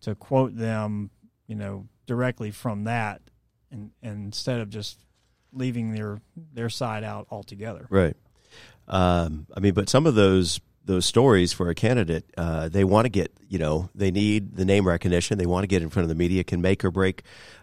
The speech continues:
Speaker 2: um, their campaign sometimes, right? Because
Speaker 1: Right.
Speaker 2: the wrong story at the wrong time, it's, sometimes that story just ca-,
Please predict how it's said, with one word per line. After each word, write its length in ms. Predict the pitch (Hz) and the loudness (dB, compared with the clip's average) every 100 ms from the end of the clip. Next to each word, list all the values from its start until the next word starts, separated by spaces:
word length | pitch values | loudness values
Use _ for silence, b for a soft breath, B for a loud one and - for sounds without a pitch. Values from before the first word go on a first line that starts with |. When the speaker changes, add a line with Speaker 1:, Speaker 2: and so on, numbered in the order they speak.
| - | -10
Speaker 2:
um, 640 | 82 82 82 82 80 80 - _ - | -4 -2 -2 -2 -2 -6 -10 _ -16
their 380 | 92 - 98 | -16 -6 -4
campaign 440 | 87 95 87 113 170 | -2 -2 0 0 0
sometimes, 500 | - 73 - 73 80 | -4 -6 -8 -10 -6
right? 240 | 85 123 | -4 -4
Because 320 | 95 - 92 90 85 - | -6 -4 0 2 0 -2
Speaker 1:
Right. 80 | - | -4
Speaker 2:
the 80 | 95 | 2
wrong 260 | 98 98 | 4 4
story 300 | - 117 107 | 2 2 4
at 60 | 98 | 2
the 100 | 95 | 2
wrong 220 | 98 92 | 2 0
time, 480 | - 110 123 87 87 B B B - | 0 0 2 0 -2 B B B -6
it's, 200 | 92 - | -4 -2
sometimes 680 | - - - 98 113 101 95 | -4 -4 -2 0 0 2 2
that 160 | 90 | 0
story 320 | - 101 95 92 | 0 2 2 2
just 240 | 90 - | 0 -4
ca-, 100 | - | -8